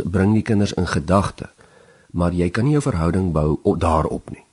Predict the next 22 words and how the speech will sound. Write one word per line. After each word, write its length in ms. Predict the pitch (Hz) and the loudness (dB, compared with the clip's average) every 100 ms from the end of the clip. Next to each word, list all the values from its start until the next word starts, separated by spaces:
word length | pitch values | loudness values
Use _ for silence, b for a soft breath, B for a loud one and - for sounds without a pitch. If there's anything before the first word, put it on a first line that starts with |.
| _ | _
Jy 100 | 78 | -2
kan 200 | 165 113 | 2 4
nie 80 | 110 | 2
jou 100 | 98 | 0
verhouding 440 | 76 73 76 76 | 0 0 0 -2
daarop 400 | 71 73 - 67 | 0 -2 -2 -4
bou 200 | 67 62 | -4 -4
nie. 160 | - - _ | -8 -16 _
As 140 | - | 0
jy 180 | 131 117 | 4 4
mos 240 | 135 160 - | 4 2 0
nou 160 | 107 | 0
met 200 | 110 107 | 0 0
jou 160 | 113 104 | -2 -4
nuwe 440 | 82 87 117 104 B B B _ _ | -4 0 2 0 B B B _ _
verhoudingsmaat 1000 | - 92 82 107 117 110 98 98 71 - | 0 2 4 4 4 4 2 2 0 -4
of 160 | 90 | -4
die 320 | - 90 90 | 0 0 2
nuwe 220 | 92 95 107 | 2 2 2
vriend 300 | - 107 87 | 2 2 0
of 80 | |
vriendin, 500 | - 90 80 98 82 | 0 -2 2 0 0